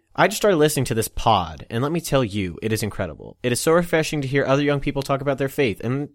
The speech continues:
the church with such passion. This pod has truly <laughs> inspired me to live my faith more fully. Thank you so, so much." Patrick, I love this pod that we do together.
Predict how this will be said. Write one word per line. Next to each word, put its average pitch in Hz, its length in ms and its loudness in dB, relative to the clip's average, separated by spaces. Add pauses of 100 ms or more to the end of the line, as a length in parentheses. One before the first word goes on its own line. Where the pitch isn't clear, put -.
the 170 100 -2
church 165 320 -2
with 117 160 -6
such - 240 -6
passion. - 380 -6 (320)
This 190 180 2
pod 101 460 2
has 107 180 -6
truly 139 320 0
<laughs> - 0 -
inspired 113 540 -2
me 117 80 -6
to 110 80 -6
live 120 180 -4
my 135 160 -4
faith 143 260 -2
more 156 160 -6
fully. 107 480 -6
Thank 123 200 -6
you 127 80 -2
so, 113 320 -6
so 104 260 -6
much." - 420 -14 (500)
Patrick, 165 260 0
I 170 60 4
love 170 180 4
this 123 100 -2
pod 107 440 2
that 98 100 -6
we 90 100 -8
do 85 140 -10
together. 71 440 -14